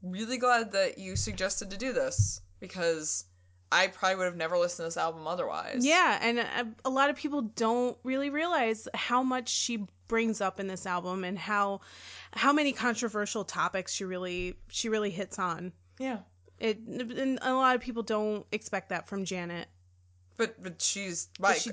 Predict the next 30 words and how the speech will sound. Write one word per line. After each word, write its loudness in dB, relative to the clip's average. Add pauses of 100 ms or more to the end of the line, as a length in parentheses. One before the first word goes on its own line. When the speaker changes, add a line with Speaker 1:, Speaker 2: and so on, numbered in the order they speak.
Speaker 1:
I 6
Speaker 2:
did. 8
Speaker 1:
have 4
so 2
much -2
fucking -4
respect -6
for -2
Speaker 2:
Yeah. 0
Speaker 1:
her 0
now. -4
Not 0
that 6
I 6
didn't 0
respect -4
her -6
before. -8 (800)
Not -2
that 2
I 6
didn't 0 (100)
respect 4
her 4
Speaker 2:
<laughs> -2
Speaker 1:
before, 2 (680)
but 6
now 4
I'm 2
like, -4